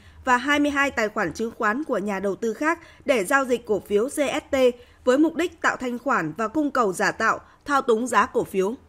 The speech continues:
Trong giai đoạn năm hai nghìn không trăm hai mươi, ông Giang Tuấn Anh sử dụng hàng loạt tài khoản để làm giá cổ phiếu G S T đã từ một nghìn đồng tăng vọt lên gần chín nghìn đồng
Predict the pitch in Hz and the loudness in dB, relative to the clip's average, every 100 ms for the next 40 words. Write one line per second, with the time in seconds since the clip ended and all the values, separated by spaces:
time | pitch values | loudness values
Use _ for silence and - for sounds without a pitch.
0 | - _ _ - _ _ _ - 311 285 | -20 _ _ -20 _ _ _ -8 -2 0
1 | 277 262 226 254 277 262 269 233 208 247 | 2 4 2 2 0 0 -2 -2 -4 -6
2 | 240 254 254 254 269 254 - - - 202 | -4 -4 -2 0 2 0 -2 -16 -2 2
3 | 190 175 269 247 247 285 269 - 220 220 | 2 4 2 2 -2 0 -2 -2 0 2
4 | - 226 226 226 214 220 208 226 202 160 | 0 -4 -4 0 -2 -2 -2 0 0 0
5 | 196 190 202 202 202 - 233 - 202 247 | 0 0 0 0 -4 -2 -4 0 0 0
6 | 285 254 311 - 269 254 247 - - 247 | -2 -2 -2 0 4 4 2 -6 -8 0
7 | 277 - 269 240 226 233 226 226 220 208 | 0 2 2 2 0 0 0 2 0 -2
8 | 269 247 226 - 254 254 233 214 175 226 | -4 0 -2 0 0 0 0 -2 -2 -2
9 | 294 294 226 202 | 2 2 2 2